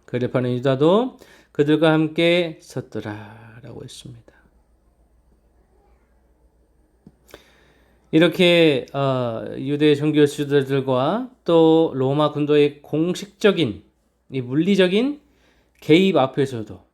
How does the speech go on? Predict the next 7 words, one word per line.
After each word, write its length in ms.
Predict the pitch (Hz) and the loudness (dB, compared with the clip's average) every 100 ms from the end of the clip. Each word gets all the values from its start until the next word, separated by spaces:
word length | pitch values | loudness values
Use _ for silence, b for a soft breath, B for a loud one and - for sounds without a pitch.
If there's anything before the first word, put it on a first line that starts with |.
| _ _ _ _ _ _ _ _ _ _ - - | _ _ _ _ _ _ _ _ _ _ -20 -8
주님께서 760 | 151 147 147 135 147 170 226 | -2 0 2 0 2 0 0
말씀하시기를, 1000 | 151 139 131 135 117 110 - 127 175 208 B B B B | -2 -4 -4 -6 -8 -10 -8 -4 -4 -6 B B B B
"내가 460 | 120 123 120 127 123 | -4 0 0 -2 -4
그다"라고 680 | 131 113 92 - 117 139 277 | -6 -8 -8 -10 -6 -4 -4
당당하게 680 | 127 131 135 127 123 131 | -6 -4 -4 -4 -4 -4
이야기하고 560 | 135 123 123 120 120 120 | -2 -4 -4 -4 -6 -8
있습니다. 520 | - 131 127 131 131 | -16 -18 -18 -20 -20